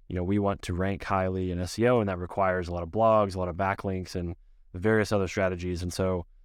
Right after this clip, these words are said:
it's now really easy for us to write S E O optimized blogs, uh, very quickly. So that's, you know, tip of the week. Go find some good prompts.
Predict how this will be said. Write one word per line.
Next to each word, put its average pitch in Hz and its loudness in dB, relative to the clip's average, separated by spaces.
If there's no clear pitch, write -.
it's - -6
now 98 2
really 92 2
easy 87 -2
for 90 -4
us 87 -4
to 80 -8
write 85 -2
S - -6
E 92 0
O 87 0
optimized 82 -2
blogs, 85 0
uh, - -10
very 95 0
quickly. - -6
So - -4
that's, - -2
you 90 0
know, 85 0
tip 87 -2
of - -12
the 87 -2
week. 80 -2
Go 95 -4
find 92 -4
some 87 -10
good 85 -8
prompts. - -10